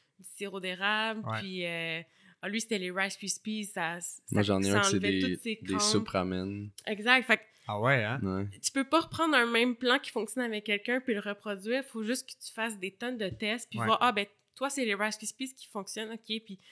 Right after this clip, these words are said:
Speaker 1: faut juste que tu sois créatif dans tes idées de glucides qui se transportent bien, qui... Puis tu dis, ah, ben, les guimauves, ça fonctionne pour lui, ça devrait fonctionner pour toi, mais ah non, moi,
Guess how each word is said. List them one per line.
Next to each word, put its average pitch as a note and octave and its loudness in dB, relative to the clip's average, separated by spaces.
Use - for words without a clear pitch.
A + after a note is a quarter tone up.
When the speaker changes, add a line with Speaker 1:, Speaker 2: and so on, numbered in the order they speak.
Speaker 1:
faut B3 -2
juste D#4 -2
que F4+ 4
tu F4 -8
sois B3 0
créatif A3 -2
dans G3 -4
tes G3+ -8
idées G#3 -6
de F#3+ -2
glucides G#3 -6
qui - -8
se - -6
transportent G3+ -6
bien, G#3+ -4
qui... - -12
Puis G#3+ -10
tu - -12
dis, G#3+ -6
ah, C4 4
ben, D#3+ -4
les F3+ -6
guimauves, G#3 -4
ça F#3 -4
fonctionne F#3+ -8
pour E3+ -6
lui, G#3 -4
ça F3+ -12
devrait F3 -10
fonctionner F#3 -10
pour F3+ -16
toi, A#3 -6
mais G3+ 0
ah G#3 -2
non, G3+ -6
moi, G3+ -6